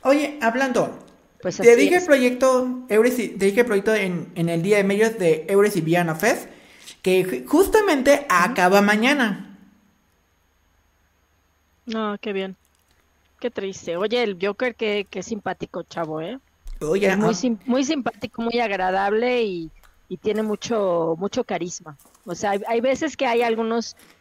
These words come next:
Speaker 2: superhéroes que cuando los ves dices, "Eh,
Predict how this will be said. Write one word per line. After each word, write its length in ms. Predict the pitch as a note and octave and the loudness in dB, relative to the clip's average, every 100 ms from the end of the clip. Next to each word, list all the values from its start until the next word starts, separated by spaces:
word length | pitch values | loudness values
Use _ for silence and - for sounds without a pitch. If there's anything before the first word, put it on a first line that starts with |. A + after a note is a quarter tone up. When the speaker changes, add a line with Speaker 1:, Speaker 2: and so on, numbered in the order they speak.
| _ | _
Speaker 2:
superhéroes 1120 | - G#3+ - F#3+ F#3 G3 G3+ G#3 C4 F4 - - | -4 -4 -2 -2 0 0 0 2 0 -2 -8 -8
que 640 | F3+ E3+ E3+ E3 D#3+ D#3+ - | -4 -2 -4 -4 -6 -8 -6
cuando 240 | F3 F3+ | -4 -2
los 220 | F#3 F3+ | -2 -2
ves 220 | F#3+ G#3 | -2 -4
dices, 320 | G#3+ G3 A3 F3+ G3+ G#3 | -6 -6 -6 -6 -16 -8
"Eh, 460 | A3+ A#3+ B3 A#3 | -4 -2 -2 -4